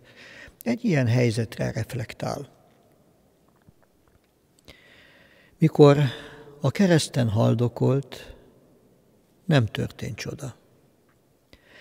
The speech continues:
Egyetlen angyal nem segített. Fejét nem mosta eső, a bamba mennykő máshová csapott le, s a leleményes szűzanya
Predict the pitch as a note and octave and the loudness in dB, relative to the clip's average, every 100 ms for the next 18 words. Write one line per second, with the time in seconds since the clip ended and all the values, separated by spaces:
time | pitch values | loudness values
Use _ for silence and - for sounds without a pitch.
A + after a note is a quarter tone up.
0 | - - _ D#3 E3 D#3+ D3+ - C3+ B2+ | -20 -20 _ 2 2 2 0 0 -2 0
1 | D#3 C#3 B2+ A#2+ A#2 A#2 A2+ - C3 D3 | 0 0 2 2 2 0 -2 -6 -8 -14
2 | - - - - - - _ _ _ _ | -16 -20 -20 -20 -20 -20 _ _ _ _
3 | _ _ _ _ _ _ _ _ C#3 B2+ | _ _ _ _ _ _ _ _ 2 4
4 | B2+ C3+ - D#3 E3 B2+ - A#2 A#2 A2+ | 6 4 0 0 0 0 -2 -2 -2 -4
5 | - A#2+ A#2 A#2 - _ _ _ _ _ | -4 -4 -4 -6 -18 _ _ _ _ _
6 | _ _ _ - C3+ A2+ C3+ C#3 C3+ B2 | _ _ _ -2 2 6 6 6 4 4
7 | C3+ C#3+ B2 - B2+ B2 - - - - | 4 2 -2 2 2 2 -2 -18 -20 -20
8 | - - C#3+ D3+ D#3 - - A2 A#2+ A#2 | -20 -4 4 6 6 2 -2 -2 -2 -4
9 | C3+ - - - - - - _ _ _ | -4 -4 -8 -8 -8 -8 -14 _ _ _
10 | _ _ _ _ _ - _ _ _ _ | _ _ _ _ _ -20 _ _ _ _
11 | - - B2+ C3 C#3+ C3+ C3 A#2+ A2+ A2 | -10 -2 2 4 4 4 2 0 -2 -4
12 | - - A#2+ A2+ A#2 A#2+ - | -6 -2 0 0 -2 -6 -12